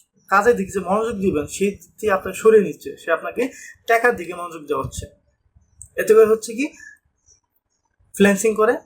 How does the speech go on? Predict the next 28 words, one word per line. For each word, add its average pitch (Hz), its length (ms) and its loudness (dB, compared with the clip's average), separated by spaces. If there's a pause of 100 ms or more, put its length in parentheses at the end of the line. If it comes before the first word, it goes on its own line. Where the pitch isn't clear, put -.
(580)
একশো 180 260 -2
জনের 202 200 -4
মধ্যে 202 260 -6 (840)
তিরিশ 214 260 0
জন 214 140 0
সাকসেস 190 480 -4
হচ্ছে 214 200 -4
আর 240 180 4
সত্তর 202 300 -10
জনই 185 200 -10
কিন্তু 190 280 -14 (880)
বোল্ট 147 260 0
আউট। - 160 -8 (2000)
So, - 160 0
আমি 160 320 2
আর 156 140 -4
বেশি 151 320 -14 (160)
কথা 165 200 -4
বলবো 151 300 -6
না, 190 80 -4
আশা 165 300 0
করছি 151 220 -12
আপনি 151 300 -10
বুঝতে 160 220 -20
পারছেন 156 240 -8
আমি 151 160 -12
কি 156 80 -10 (100)
বলছি। 147 240 -10